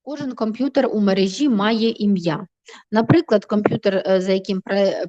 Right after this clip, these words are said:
працює вчитель, він, він може там називатися Teacher, е, там, двісті один, це може бути там номер кабінету, так? А комп'ютери учнів уже можуть мати імін-, імена двісті один нуль один, там, нуль два і так далі.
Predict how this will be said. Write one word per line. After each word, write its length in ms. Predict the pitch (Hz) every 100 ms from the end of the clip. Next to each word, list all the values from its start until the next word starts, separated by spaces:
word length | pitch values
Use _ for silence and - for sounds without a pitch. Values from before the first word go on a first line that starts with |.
| -
працює 440 | 202 202 - 190
вчитель, 460 | 180 - 359 302 175
він, 440 | 175 180 175 185 -
він 180 | 226 190
може 260 | 202 220
там 180 | 175 156
називатися 680 | 165 165 170 196 220 202 -
Teacher, 500 | - 220 226 - 190
е, 60 | - - _ 165
там, 120 | 147 156 165 165 -
двісті 340 | 175 214 -
один, 540 | 196 180 165 156 156 151
це 100 | 160
може 200 | 156 156
бути 200 | 160 -
там 100 | 151
номер 260 | 160 180 156
кабінету, 520 | 160 170 160 151 -
так? 140 | 226 262 - - -
А 140 | 208
комп'ютери 440 | 208 233 240 214 214
учнів 520 | 269 370 - 180 170
уже 280 | 175 185 254
можуть 400 | 208 208 196 -
мати 280 | 180 160 -
імін-, 460 | - 180 180 175 - - - _ -
імена 380 | 196 202 208 196
двісті 540 | 170 180 208 - 202
один 300 | - 214 262
нуль 260 | 175 156 156
один, 440 | 170 240 262 247 - _
там, 140 | -
нуль 200 | 147 160
два 400 | 170 190 240 247 -
і 120 | 180
так 240 | - 208 -
далі. 300 | - 226